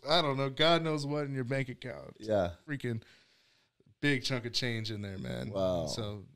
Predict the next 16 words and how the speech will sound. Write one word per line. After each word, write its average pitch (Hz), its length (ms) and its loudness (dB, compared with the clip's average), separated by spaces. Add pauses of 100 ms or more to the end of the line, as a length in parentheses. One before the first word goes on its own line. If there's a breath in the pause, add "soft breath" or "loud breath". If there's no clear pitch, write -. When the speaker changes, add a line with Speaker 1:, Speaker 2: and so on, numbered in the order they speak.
Speaker 1:
you 117 120 0
know, 113 140 6
I 107 40 2
partnered 127 340 2
with 123 140 -4
Miguel 123 340 0
on 131 240 2
it, 131 80 2
and 120 100 0
we 117 100 2
made 120 220 2
a 120 60 2
lot 117 180 4
of 113 60 2
money 123 220 2
together. 110 440 -2